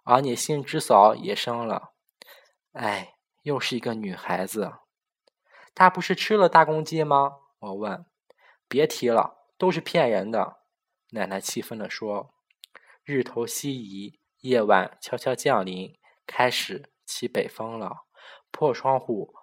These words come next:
被刮得呜呜的响，葛妈家传来嘤嘤的哭声。妈妈说，这几天杏枝嫂一直在伤心地哭。吃完晚饭后，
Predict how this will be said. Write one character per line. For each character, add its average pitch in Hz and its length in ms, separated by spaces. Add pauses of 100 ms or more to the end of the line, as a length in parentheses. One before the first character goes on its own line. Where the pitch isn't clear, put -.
被 135 120
刮 139 240
得 131 140
呜 135 200
呜 156 80
的 131 100
响， - 440 (600)
葛 104 120
妈 120 240
家 127 540
传 113 240
来 113 120
嘤 139 280
嘤 - 20
的 185 120
哭 - 260
声。 127 480 (640)
妈 113 160
妈 113 160
说， 117 440 (240)
这 123 160
几 - 180
天 117 540
杏 - 280
枝 120 160
嫂 - 500 (120)
一 123 140
直 - 440
在 - 160
伤 117 220
心 113 220
地 - 80
哭。 - 500 (2750)
吃 - 160
完 151 160
晚 101 160
饭 131 180
后， 120 460